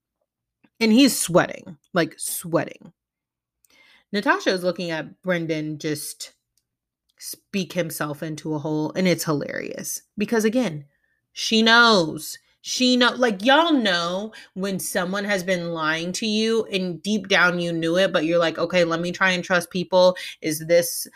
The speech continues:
the trauma taking over, or is it my intuition?" That, she knows, okay? Brendan telling Natasha, "You've always been so understanding." That's when I would have just had to walk away from him.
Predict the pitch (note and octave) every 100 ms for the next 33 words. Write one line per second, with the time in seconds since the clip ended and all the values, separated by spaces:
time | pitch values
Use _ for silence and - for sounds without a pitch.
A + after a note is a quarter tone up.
0 | _ E3 E3 - F#3+ E3 E3 F#3+ A3 A#3
1 | A#3+ B3+ B3+ C4+ C4+ C#4 C#4 D4 D4 D4
2 | D4 - - G3+ F#3 F3 - - G3 F3+
3 | F3+ F#3 E3+ D#3+ F3 F3 F3 - G2 -
4 | _ _ _ D4 - - - _ _ _
5 | _ _ _ - G4 G#4 - - - -
6 | F#3+ F#3+ A3+ _ _ _ _ _ _ _
7 | - - - - F#3 F#4 A4+ G4 E4+ C#4
8 | B3 A3 A3 G#3+ G#3 F#3+ B3+ C#4 C#4+ C#4
9 | B3 - F#3 E3+ E3 E3 D#3+ - D3+ D3+
10 | D3 - - - _ - - F#3 F#3+ F#4
11 | - D4+ A#3 G3 G3 F#3 E3+ D#3+ E3+ E3
12 | D3+ D3+ C#3+ C#3+ E3 D3 D#3 - D3+ D#3
13 | - -